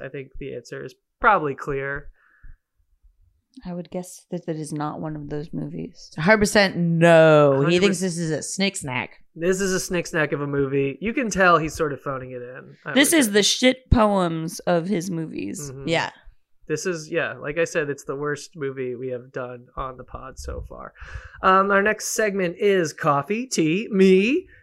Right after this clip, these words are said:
Speaker 1: In honor of the woman who spoke those famous lines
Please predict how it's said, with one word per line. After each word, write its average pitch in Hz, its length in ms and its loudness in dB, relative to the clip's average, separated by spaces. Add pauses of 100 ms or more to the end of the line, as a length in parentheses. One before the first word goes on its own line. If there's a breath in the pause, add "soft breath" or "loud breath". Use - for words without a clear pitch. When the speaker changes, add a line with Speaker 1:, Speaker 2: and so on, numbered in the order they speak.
Speaker 1:
In 156 80 -8
honor 233 220 10
of 226 80 6
the 214 80 6
woman 214 300 4
who 165 160 0
spoke - 320 0
those 208 360 2
famous 175 400 -6
lines 156 440 0